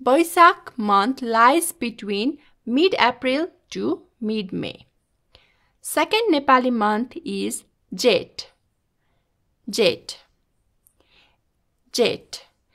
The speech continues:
In some old publication book, you can also find Jest, Jest, Jest, and it lies in mid-May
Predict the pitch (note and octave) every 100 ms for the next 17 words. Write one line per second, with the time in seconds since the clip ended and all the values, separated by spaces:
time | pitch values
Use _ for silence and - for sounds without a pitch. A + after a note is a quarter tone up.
0 | _ _ - A#3 A#3 C4 A#3+ A#3 A#3+ _
1 | - C4 F4+ G#4 D4 C4+ C#4 C4+ C#4+ D4
2 | B3 F#3 A3 - G3+ A3 G3+ - A3+ C4+
3 | D#4+ D4+ - G3 G3 B3 C4 _ - G#3+
4 | G3+ F#3+ - - - _ _ _ _ _
5 | _ _ _ _ _ _ _ _ A3+ A#3
6 | F3 E3+ - - - _ _ _ _ _
7 | _ _ _ _ _ _ _ A#3 G#3+ E3
8 | - - - _ _ - - - - G3+
9 | G3 G3+ G#3 _ _ _ - A#3 A#3+ A3
10 | A#3 D#4 G4+ G4+ - G3 G3 A3+ C#4 _
11 | _ _ - A3 A#3+ B3+ A#3+ A#3+ D4+ -
12 | -